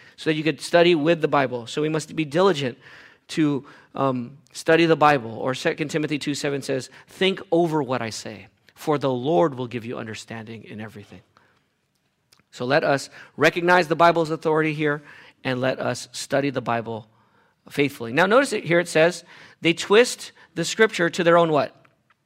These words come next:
To their own destruction. So, I mean, um, well, uh, I'm sorry, before we get to their own destruction, it says the rest of the scrip-, as they do with the rest of the scriptures.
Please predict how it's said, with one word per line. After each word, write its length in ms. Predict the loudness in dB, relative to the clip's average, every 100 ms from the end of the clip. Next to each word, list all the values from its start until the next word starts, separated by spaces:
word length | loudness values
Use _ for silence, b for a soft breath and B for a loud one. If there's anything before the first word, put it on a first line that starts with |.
| _ _ _ _ _ _ _ _ _ _ _ _ -20
To 100 | -2
their 160 | 4 6
own 180 | 6 2
destruction. 640 | -4 0 0 0 -8 -12 _ _ _ _ _ _ _
So, 300 | 2 6 6
I 120 | 6
mean, 220 | 2 -2 0
um, 200 | 0 4
well, 240 | 4 6
uh, 340 | 2 -2 -4 -10
I'm 60 |
sorry, 140 | -6 -6
before 200 | 0 2
we 40 |
get 100 | 2
to 80 | 2
their 140 | 4 4
own 80 |
destruction, 460 | 0 -4 -6 -6 -12 B B -4
it 120 | 2
says 180 | 2 2
the 80 | 4
rest 320 | 4 4 2
of 140 | -2
the 80 | -2
scrip-, 180 | -4 2
as 140 | 4
they 100 | 4
do 220 | 4 2 2
with 280 | 2 2
the 100 | -2
rest 320 | 0 0 0 -4
of 120 | -4
the 60 |
scriptures. 560 | -6 -10 -12 -14 -18 -20